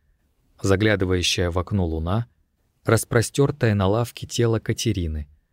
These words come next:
покрасневшая кожа. Сжимая зубы, он возвращался в комнату.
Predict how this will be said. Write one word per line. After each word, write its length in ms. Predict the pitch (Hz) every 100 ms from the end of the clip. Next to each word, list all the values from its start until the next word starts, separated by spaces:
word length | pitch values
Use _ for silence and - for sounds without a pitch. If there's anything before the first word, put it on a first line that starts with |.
| _ _ _
покрасневшая 840 | - 90 95 85 - 104 - 107 101
кожа. 480 | - 90 78 78 - _ _ _ _ _ _ _ _ _ _ _ _ _ _ -
Сжимая 540 | 95 87 117 139 123
зубы, 400 | 104 147 131 107 -
он 220 | 113 110
возвращался 800 | 101 101 104 - 120 104 - 101
в 100 | -
комнату. 560 | 117 85 80 76 -